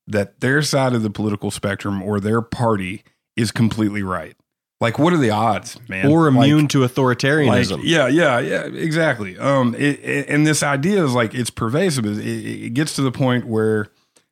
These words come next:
Speaker 1: some people, it would seem, think that the entire conversation should happen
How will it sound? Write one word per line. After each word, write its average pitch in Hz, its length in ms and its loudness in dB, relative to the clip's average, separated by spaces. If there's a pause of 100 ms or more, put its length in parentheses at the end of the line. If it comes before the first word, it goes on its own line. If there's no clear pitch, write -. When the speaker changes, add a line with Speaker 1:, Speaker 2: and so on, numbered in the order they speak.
(300)
Speaker 1:
some 156 260 2
people, 135 240 2
it 117 160 0
would 107 140 -2
seem, 131 640 2
think 127 600 -2
that 113 220 -2
the 120 120 0
entire 127 400 0
conversation 127 760 -2
should 110 220 -4
happen 117 500 -2